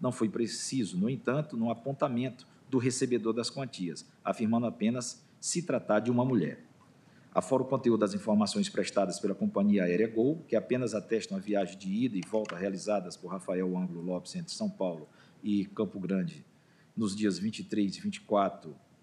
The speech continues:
de janeiro de dois mil e quatorze, não há nos autos qualquer elemento de prova adicional que confirme a destinação das referidas quantias em espécie a Vander Luiz dos Santos Loubet,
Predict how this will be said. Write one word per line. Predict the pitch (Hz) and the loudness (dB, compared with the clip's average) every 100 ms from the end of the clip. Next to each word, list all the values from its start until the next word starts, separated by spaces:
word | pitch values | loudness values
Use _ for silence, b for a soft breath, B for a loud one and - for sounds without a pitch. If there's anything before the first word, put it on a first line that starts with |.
| - _ | -20 _
de | 101 | -8
janeiro | 98 98 90 82 | -2 0 0 -4
de | |
dois | 80 90 | -8 -10
mil | 80 | -10
e | 78 | -8
quatorze, | 110 104 110 135 147 B B | -6 -4 -4 -4 -6 B B
não | - 156 147 | -4 0 2
há | 110 | 2
nos | 120 107 | 0 0
autos | 127 - | 0 0
qualquer | 135 127 | -4 0
elemento | 147 151 123 123 131 | -2 0 -4 -6 -10
de | 143 | -12
prova | - 123 127 | -4 -4 -2
adicional | 117 117 - 107 107 | -4 -8 -6 -2 -2
que | 117 117 | -2 -8
confirme | - 139 - 113 | -8 -8 -6 -6
a | 113 | -6
destinação | 117 - 127 107 - 110 | -8 -8 -4 -4 -2 -4
das | 110 110 | -4 -6
referidas | - 107 120 127 | -6 -6 -6 -6
quantias | 135 110 104 101 | -6 -6 -4 -4
em | 117 | -6
espécie | 120 - 107 113 | -8 -4 -4 -2
a | 120 | -4
Vander | 95 107 101 | 0 0 2
Luiz | 95 104 107 B B _ | 2 0 -2 B B _
dos | 120 - | -8 -2
Santos | 101 92 - | -2 -2 -4
Loubet, | 95 87 101 147 | -8 -2 -2 -4